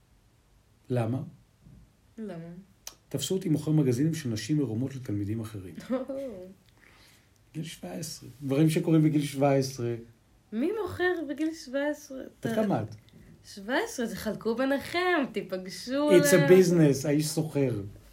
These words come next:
Speaker 2: וואו.
Speaker 1: אם
Speaker 2: מצחיק.
Speaker 1: אפשר לסחור,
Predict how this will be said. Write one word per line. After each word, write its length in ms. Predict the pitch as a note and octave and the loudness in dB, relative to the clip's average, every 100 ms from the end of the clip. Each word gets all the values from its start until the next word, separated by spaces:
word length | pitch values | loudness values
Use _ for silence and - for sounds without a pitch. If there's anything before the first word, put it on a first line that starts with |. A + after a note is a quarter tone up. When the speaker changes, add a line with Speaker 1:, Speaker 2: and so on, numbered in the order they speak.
| - | -18
Speaker 2:
וואו. 460 | - - D4 B3+ | -16 -4 0 2
Speaker 1:
אם 60 | C4 - - - - - _ _ _ _ _ _ _ _ _ _ _ _ _ _ _ _ - - | 2 -2 -8 -8 -8 -16 _ _ _ _ _ _ _ _ _ _ _ _ _ _ _ _ -20 -18
Speaker 2:
מצחיק. 240 | F#2 B2 A#2+ | -6 -2 0
Speaker 1:
אפשר 200 | D3+ C#3 | 2 2
לסחור, 720 | A#2+ G#2 - D#3 D#3 D#3 D#3 | 2 -2 0 4 6 6 4